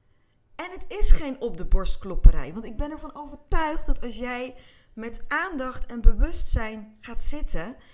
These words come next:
en st-, terugkijkt op je week, dat jij net zo fantastisch kick-ass resultaten kan delen als dat ik dat kan doen. Want er zitten vierentwintig uur in een dag. En als jij, net zoals ik, gecommitteerd bent aan je business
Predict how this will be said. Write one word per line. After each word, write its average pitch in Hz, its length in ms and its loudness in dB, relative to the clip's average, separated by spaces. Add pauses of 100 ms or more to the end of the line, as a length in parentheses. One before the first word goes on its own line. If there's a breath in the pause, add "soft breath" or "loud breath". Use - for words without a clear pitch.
(180 loud breath)
en 240 140 -6
st-, - 420 -4
terugkijkt 277 520 -4
op - 180 -10
je 208 80 -12
week, 254 320 -6
dat - 160 6
jij 240 220 -4
net 262 240 -6
zo 233 380 -4 (320 loud breath)
fantastisch - 1080 4
kick-ass 220 720 -8
resultaten 214 760 -4
kan 185 200 -6
delen 175 420 -12 (300 loud breath)
als 240 200 4
dat 262 140 8
ik 359 160 -8
dat - 140 -2
kan 190 240 -12
doen. 139 240 -12 (580 soft breath)
Want 277 280 -10
er 285 120 -10
zitten - 240 0
vierentwintig 214 640 -4
uur 190 160 -6
in 175 120 -12
een 156 140 -16
dag. 143 280 -18
En 226 140 -14
als 262 180 -6
jij, 226 280 2 (300 loud breath)
net 277 280 -8
zoals 262 320 2
ik, 233 140 -4
gecommitteerd 285 760 -8
bent 240 260 -8
aan 220 180 -12
je 202 100 -12
business 196 480 6